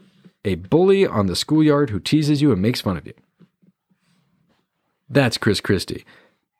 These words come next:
Definitely out of the New York mold. Speaks plainly, goes right after you.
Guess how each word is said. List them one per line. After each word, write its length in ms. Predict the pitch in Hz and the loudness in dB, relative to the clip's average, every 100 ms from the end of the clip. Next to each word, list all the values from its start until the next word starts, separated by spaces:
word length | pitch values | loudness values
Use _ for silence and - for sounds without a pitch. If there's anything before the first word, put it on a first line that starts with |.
| - | 0
Definitely 440 | 139 - 127 117 | 0 2 0 2
out 160 | 107 101 | 2 0
of 80 | |
the 80 | 92 | -2
New 220 | 90 104 | -2 0
York 320 | 104 90 90 87 | 2 0 -2 -4
mold. 340 | 82 - - - | -6 -8 -14 -12
Speaks 840 | - - - - - 160 202 - | -8 -6 -6 -6 -2 0 0 -2
plainly, 720 | - 151 139 131 123 120 117 - _ _ - | 0 2 2 2 2 2 0 -4 _ _ -8
goes 260 | 95 80 | -6 -6
right 300 | - 104 117 | -2 2 4
after 320 | 98 82 - | 2 -2 -8
you. 100 | - | -12